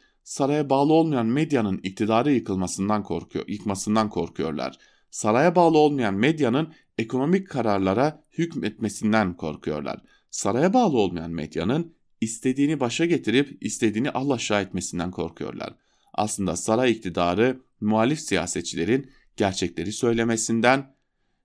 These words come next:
e, bağımsız gazetecilerin ve televizyonların gerçekleri dile getirmesinden, halkın gerçekleri öğrenmesinden çok korkuyorlar. Biliyorlar ki kötü iktidarları ancak gerçekler alaşağı eder. Korkunun ecele faydası yok.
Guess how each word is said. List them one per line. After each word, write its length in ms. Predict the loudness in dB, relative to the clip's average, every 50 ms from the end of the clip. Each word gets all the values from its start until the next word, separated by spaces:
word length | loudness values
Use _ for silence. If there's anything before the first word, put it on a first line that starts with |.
| _ -12 -10
e, 40 | -10 -10 -10 -12 -6
bağımsız 520 | -4 0 2 2 2 2 0 -2 -4 -2 -2
gazetecilerin 720 | 0 0 0 0 0 0 -2 0 2 2 2 2 2 0
ve 100 | 0 0
televizyonların 640 | 0 0 0 0 0 0 0 0 0 0 -2 -2 -2
gerçekleri 600 | 0 -2 -2 0 -2 -4 -2 0 0 0 0 -2
dile 180 | -2 0 0
getirmesinden, 880 | 2 0 0 0 -2 -2 -2 0 0 0 0 0 2 0 0 -2 -6 _ _ _ _ _
halkın 480 | -2 2 2 2 4 4 2 2 2 2
gerçekleri 560 | 2 0 0 0 -2 -2 0 0 2 2 2
öğrenmesinden 840 | 2 2 0 -2 -2 -4 -6 -6 -4 -4 -2 0 0 0 0 -2 -8 _ _ _ _ _
çok 260 | -4 -4 -2 -4 -4
korkuyorlar. 760 | -8 -10 -10 -8 -6 -6 -6 -6 -8 -10 -12 -14 -14 -16 -20 _ _ _ _ _ _ -6
Biliyorlar 500 | -2 2 2 4 4 4 4 2 2 2
ki 260 | 0 -2 -2 -4 -8 _ _ -6
kötü 240 | -6 -4 -2 -2 -2
iktidarları 520 | -2 -2 -2 -2 -2 -2 -4 -6 -8 -10 -12 -8 _
ancak 440 | -2 -2 0 0 -2 -4 -6 -6 _
gerçekler 600 | -4 -4 -4 -4 -4 -4 -4 -2 -2 -4 -4 -4 -6
alaşağı 500 | -8 -8 -6 -6 -8 -8 -8 -8 -6 -6
eder. 320 | -8 -8 -8 -10 -10 -10 -14 _ _ _ _ _
Korkunun 380 | -2 -2 -2 -2 -4 -8 -8 -6
ecele 280 | -6 -8 -8 -10 -12
faydası 500 | -12 -10 -10 -10 -10 -10 -14 -10 -8 -8
yok. 240 | -8 -8 -10 _